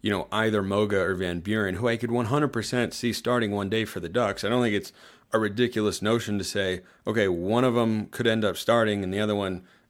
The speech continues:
ends up transferring out because they're in the same class. So, you know, best case scenario, one guy redshirts while the other guy doesn't, and then there's one year for that other guy to start. Like, that's a big risk. Now, again,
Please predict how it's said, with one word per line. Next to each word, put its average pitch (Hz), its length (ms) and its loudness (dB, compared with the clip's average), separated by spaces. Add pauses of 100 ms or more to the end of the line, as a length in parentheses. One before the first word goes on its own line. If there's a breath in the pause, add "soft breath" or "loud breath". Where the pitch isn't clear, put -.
ends 117 220 0
up 104 120 0
transferring 98 520 -4
out 107 240 0
because 92 320 -4
they're 113 200 2
in 110 100 0
the 98 60 -2
same 104 300 -4
class. 92 480 -2
So, 95 380 -2 (260 loud breath)
you 110 80 -2
know, 107 80 2
best 110 400 0
case 107 260 -2
scenario, 95 600 -2 (280 loud breath)
one 113 260 2
guy 107 160 4
redshirts 107 560 0
while 98 200 -2
the 95 140 0
other 104 160 0
guy 92 180 -4
doesn't, 95 580 -2
and 101 140 -4
then 95 80 -4
there's 90 220 -4
one 107 340 0
year 110 400 0 (160 loud breath)
for 110 160 0
that 101 160 4
other 110 220 4
guy 101 180 2
to 90 80 -2
start. - 220 0
Like, 120 160 2
that's 123 200 2
a 107 60 -4
big 101 240 -2
risk. 120 240 0
Now, 165 120 4
again, 170 260 2